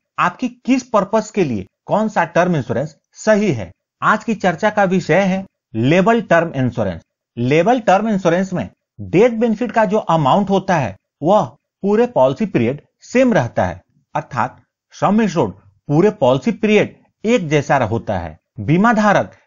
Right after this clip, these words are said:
जितने सम एश्योर्ड की पॉलिसी लेते हैं, पूरे पॉलिसी पीरियड उतना ही रहता है। लेबल टर्म इंश्योरेंस में रिन्यूअल का प्रीमियम भी पूरे पॉलिसी पीरियड एक जैसा रहता है। मतलब, लेवल टर्म इंश्योरेंस में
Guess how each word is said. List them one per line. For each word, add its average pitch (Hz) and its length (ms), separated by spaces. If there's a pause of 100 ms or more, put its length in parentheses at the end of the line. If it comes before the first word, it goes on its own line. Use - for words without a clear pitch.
(100)
जितने 131 380
सम 185 300
एश्योर्ड 185 260
की 202 120
पॉलिसी 131 400
लेते 208 280
हैं, 220 160
पूरे 233 400
पॉलिसी 175 380
पीरियड 151 360 (180)
उतना 202 260
ही 214 140
रहता 127 340
है। 90 200 (300)
लेबल 156 380
टर्म 202 300
इंश्योरेंस 185 400
में 107 180 (200)
रिन्यूअल 185 460
का 214 120
प्रीमियम 202 520
भी 110 120
पूरे 220 520
पॉलिसी 151 420
पीरियड 143 340 (200)
एक 233 200
जैसा 165 300
रहता 107 340
है। 85 220 (260)
मतलब, 190 520 (220)
लेवल 180 380
टर्म 202 280
इंश्योरेंस 190 460
में 185 180